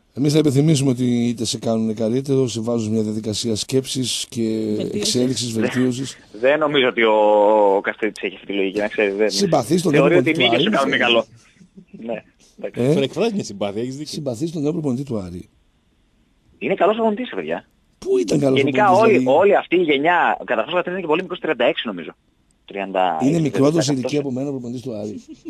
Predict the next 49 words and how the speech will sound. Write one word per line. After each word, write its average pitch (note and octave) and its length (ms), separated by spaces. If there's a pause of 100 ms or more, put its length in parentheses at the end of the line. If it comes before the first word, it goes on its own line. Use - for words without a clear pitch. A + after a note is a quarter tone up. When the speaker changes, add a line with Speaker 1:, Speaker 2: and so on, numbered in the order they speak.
(140)
Speaker 3:
Ναι, B2 180
ναι, A#2 100
είναι A#2+ 260
μικρός. A#2 360 (120)
Είναι A#2+ 120
μικρός A2+ 120
Speaker 1:
Σοκαριστικό. G#2+ 220
Speaker 3:
ηλικία. - 240 (640)
Speaker 1:
Ναι. A2 180 (480)
Speaker 3:
Ναι. - 100 (440)
Ε, D#3 100
όλη A#3 240
αυτή A3 160
η A3+ 40
γενιά F3+ 280
των, D#3+ 240
ε, C3 320
των C#3+ 140
Ελλήνων E3+ 180
προπονητών D#3 440
είναι, A#3 200 (500)
είναι G3 120
σε G3+ 100
ένα G#3 100
καλό F3+ 180
επίπεδο. E3+ 320
Τι B2 80
να E3+ 80
κάνουμε. F#2+ 300 (720)
Speaker 1:
Ναι. B2+ 480 (180)
Speaker 3:
Είναι D#3 200
σε B2+ 100
καλό C#3 220
επίπεδο. G#2 300
Speaker 2:
Ας - 60 (680)
Speaker 3:
Έτσι. C4+ 220
Speaker 2:
πάρει F4+ 220
η E4+ 80
Κίμη F#4 300
τον A3 120
Speaker 1:
Με G#3 40
τον A#2+ 160
Speaker 2:
Αγγέλο. C3+ 40
Speaker 1:
δικό C3+ 260
μας G#3+ 140
τι A#3 60
σχέση E3 340
έχει, A#2+ 240
τον A#2+ 140